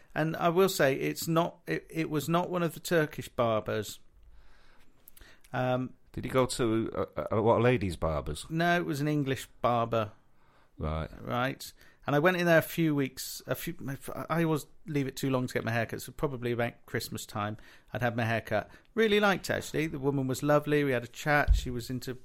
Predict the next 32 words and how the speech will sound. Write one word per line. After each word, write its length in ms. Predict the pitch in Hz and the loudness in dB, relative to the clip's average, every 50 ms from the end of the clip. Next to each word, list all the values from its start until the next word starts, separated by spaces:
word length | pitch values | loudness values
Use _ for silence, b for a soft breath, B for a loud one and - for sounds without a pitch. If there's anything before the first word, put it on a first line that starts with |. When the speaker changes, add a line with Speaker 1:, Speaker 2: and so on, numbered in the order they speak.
| - | -10
Speaker 1:
a 60 | 120 117 | -8 -6
bit 140 | - 127 | -6 -6
of 40 | 117 - | -6 -6
comedy, 360 | - 147 147 151 143 151 151 | -6 -4 -4 -2 -2 -2 -2
and 100 | 143 135 | 0 -2
I 60 | 117 | -4
gave 240 | 110 - 117 120 - | -4 -4 -4 -4 -6
her 80 | 113 | -8
flowers. 500 | - - - 143 135 135 139 139 131 - | -10 -8 -4 0 0 2 2 0 -2 -4
It 140 | - 139 151 | -6 -6 -4
was 100 | 156 156 | -4 -2
a 40 | 160 | 0
lovely 380 | 170 170 170 170 160 165 156 151 | 2 4 4 4 2 0 -2 -2
experience, 760 | - - - - - 123 123 123 127 127 120 120 120 - - | -2 -4 -6 -4 -2 -2 0 0 -2 -2 -4 -6 -8 -10 -8
and 200 | 127 123 120 117 | -8 -8 -8 -8
she 140 | - - 123 | -10 -12 -8
cut 220 | - - 147 - | -4 -4 -4 -2
my 80 | 143 131 | -2 -2
hair, 200 | 127 123 120 123 B B B B B | 0 -2 -2 -4 B B B B B
and 80 | 143 | 0
I 40 | 147 | 2
was 100 | 156 - | 4 4
actually 260 | 185 180 - - 160 | 2 2 0 -2 -4
quite 180 | - - 135 117 | -2 0 0 0
happy 300 | 123 143 151 147 - 151 | 0 -2 -4 -2 -2 -2
with 180 | 131 135 120 113 | -2 0 0 0
it. 220 | 120 123 - - B B B B B B B B B B B B | 0 -2 -2 -6 B B B B B B B B B B B B
Um, 460 | - 139 131 127 123 120 123 123 123 - - - - - - _ - - - _ _ - - - _ - _ _ _ _ _ _ - - - - | -2 0 0 2 2 0 -2 -4 -6 -8 -12 -20 -20 -20 -20 _ -20 -20 -20 _ _ -20 -20 -20 _ -20 _ _ _ _ _ _ -20 -20 -14 -6
let 180 | 143 147 139 123 | -4 -2 -2 -2
it 40 | 127 | 0
grow 260 | 123 135 120 117 120 | 2 2 4 4 4
out. 220 | 117 113 120 151 | 4 2 2 0